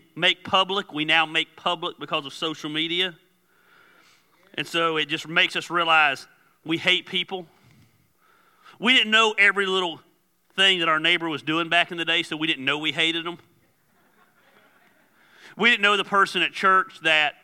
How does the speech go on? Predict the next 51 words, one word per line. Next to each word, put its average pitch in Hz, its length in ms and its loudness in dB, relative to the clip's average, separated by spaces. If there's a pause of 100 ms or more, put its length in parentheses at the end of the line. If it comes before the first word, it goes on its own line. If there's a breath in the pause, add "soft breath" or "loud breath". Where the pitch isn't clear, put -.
(120)
we 156 120 -2
see 180 180 0
on 165 100 -2
Sunday 175 440 0
and 165 80 0
we 147 80 -2
hug 170 320 0
and 143 80 -4
they 139 60 2
act 156 180 2
like 151 160 0 (920)
we 143 140 -6
have 160 100 0
everything 160 300 -2
in 143 80 -4
common. 165 480 -2 (460 loud breath)
We 233 100 4
didn't 214 120 0
know 233 140 4
we 208 100 -2
hated 170 300 0
them 147 100 -6
twenty 160 280 -4
years 147 280 -2
ago. 123 180 -6
Now 170 220 2
we 185 80 -4
hear 170 220 2
everything. 170 400 0
We 160 80 -4
know 165 100 -2
their 156 140 -2
political 156 440 -6
views, 156 440 -6 (640 soft breath)
their 147 140 0
religious 147 420 -4
views, 147 400 -4
their 143 140 -4
marital 147 360 -2
views, 147 440 -6
their 139 340 -4 (800 soft breath)
views 165 260 -4
on 151 120 -4
things 156 300 -2
we 151 120 -6
don't 147 240 -6
really 143 240 -4
need 143 260 -6
to 147 100 -10
know 151 200 -4
about. 151 340 -4